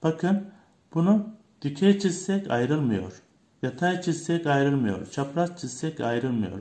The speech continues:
Olmuyor. Evet. B'deki şekli dikey de çizsek, yatay da çizsek, çapraz da çizsek eş parçalara ayrılmıyor. Ama düğmeyi bakın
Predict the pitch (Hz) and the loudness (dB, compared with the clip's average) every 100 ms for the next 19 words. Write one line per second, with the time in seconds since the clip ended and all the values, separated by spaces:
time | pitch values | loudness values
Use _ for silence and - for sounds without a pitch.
0 | - 131 135 104 85 - - - - _ | -2 0 2 0 -4 -8 -16 -20 -20 _
1 | _ _ _ _ _ _ 120 90 - - | _ _ _ _ _ _ -6 -6 -10 -20
2 | _ _ _ _ _ _ _ _ _ _ | _ _ _ _ _ _ _ _ _ _
3 | _ _ _ - 151 160 190 214 - 165 | _ _ _ 2 2 4 2 0 0 0
4 | - 147 156 - 120 - 151 170 170 147 | 0 0 -2 -4 -6 0 0 2 0 -2
5 | 135 - 101 110 - 101 101 113 139 160 | -4 -4 -4 -4 -4 -6 -4 -2 0 0
6 | 156 147 143 - 101 - - 107 131 151 | 0 -4 -4 -4 -4 -6 -8 -4 0 0
7 | 147 143 - - 139 143 127 127 - 117 | 2 -2 -4 -8 -6 -4 -2 -4 -2 -2
8 | 104 - 98 92 90 101 143 156 156 156 | -2 -6 -10 -8 -6 -4 -2 -2 -2 -2
9 | 156 156 - - _ _ 131 131 107 110 | -4 -6 -12 -20 _ _ -4 -2 -2 -2
10 | 127 135 127 98 98 117 113 110 113 | 0 0 0 0 -2 -4 -4 -2 -2